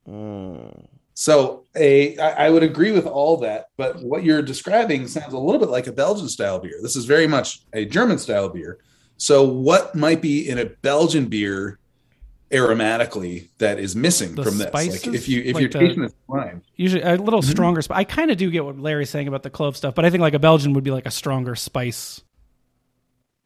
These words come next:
Speaker 3: spice aroma hit me.
Speaker 2: Yeah, but also more
Speaker 1: Should I not
Speaker 2: spices,
Speaker 1: get
Speaker 2: too.
Speaker 1: clove? I definitely get a little clove.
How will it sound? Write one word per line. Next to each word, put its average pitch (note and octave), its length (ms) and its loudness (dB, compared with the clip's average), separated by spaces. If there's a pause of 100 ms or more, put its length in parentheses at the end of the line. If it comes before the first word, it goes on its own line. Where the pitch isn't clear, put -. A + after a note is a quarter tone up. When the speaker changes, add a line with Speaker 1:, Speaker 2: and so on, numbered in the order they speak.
(280)
Speaker 3:
spice - 360 -10
aroma A#2 360 -8
hit B2 260 -12
me. A#2+ 180 -10 (140)
Speaker 2:
Yeah, D#3 300 2 (200)
but C#3+ 100 6
also E3 240 6
more D3 300 6
Speaker 1:
Should D3+ 220 2
I C#3 60 4
not C#3 180 2
Speaker 2:
spices, - 20 -2
Speaker 1:
get G3+ 100 2
Speaker 2:
too. B2+ 100 2
Speaker 1:
clove? C4 320 0
I E3+ 100 2
definitely D#4+ 340 -2
get B3 120 -16
a - 20 -16
little G#3+ 140 -14
clove. D#4+ 400 -18